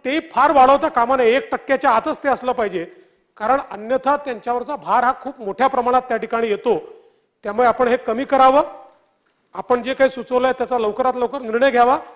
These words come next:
फक्त गेली दोन वर्ष सगळे व्यवहार बंद आहेत, म्हणून माझी विनंती अशी आहे की मी अनेकांशी चर्चा केली, त्यांचं म्हणणं आहे की आमच्याकडनं undertaking घ्या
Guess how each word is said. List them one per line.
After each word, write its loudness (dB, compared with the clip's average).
फक्त -16
गेली -8
दोन -4
वर्ष 0
सगळे -6
व्यवहार 0
बंद -4
आहेत, -2
म्हणून -2
माझी 0
विनंती -2
अशी 0
आहे -4
की -8
मी -8
अनेकांशी -2
चर्चा -4
केली, -6
त्यांचं -2
म्हणणं 0
आहे 2
की -6
आमच्याकडनं -2
undertaking 0
घ्या 0